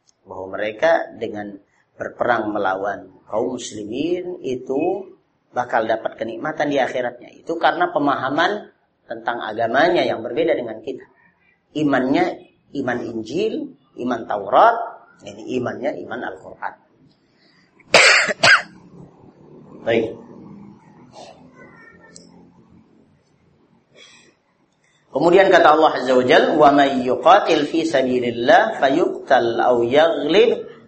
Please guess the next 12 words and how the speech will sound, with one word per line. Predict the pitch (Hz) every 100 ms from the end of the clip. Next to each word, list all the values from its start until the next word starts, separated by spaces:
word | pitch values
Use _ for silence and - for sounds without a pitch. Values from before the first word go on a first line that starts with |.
| _ - _
fasawfa | 127 117 135 147 143 127
nu'tihi | 127 - 127 135 131 117 117
ajran | 135 123 117 117 -
'azima." | 92 101 98 98 87 - - - - _ _ _ _ _ _ _ _ _ _ _
Ini | 160 180 196
berita | 151 151 143
gembira | 127 131 160 156 120 135 170 - - _
dari | 135 139 135
Allah | - 131 113 101 110
Azza | 107
wa | 107 104
Jal, | 120 160